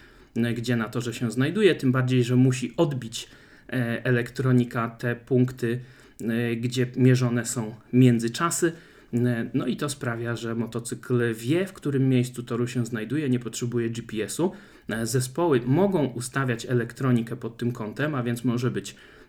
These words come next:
e, więcej mocy, mniej mocy, większe hamowanie silnikiem, słabsze hamowanie silnikiem, w zależności od miejsca, w którym się zawodnik znajduje, kąta złożenia i tak dalej, i tak dalej. Ale czasami motocykl się zgubi.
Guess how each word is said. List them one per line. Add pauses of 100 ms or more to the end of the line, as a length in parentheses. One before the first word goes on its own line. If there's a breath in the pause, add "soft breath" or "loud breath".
e,
więcej
mocy,
mniej
mocy,
większe
hamowanie
silnikiem,
słabsze
hamowanie
silnikiem,
w
zależności
od
miejsca,
w
którym
się
zawodnik
znajduje,
kąta
złożenia
i
tak
dalej,
i
tak
dalej. (560 loud breath)
Ale
czasami
motocykl
się
zgubi.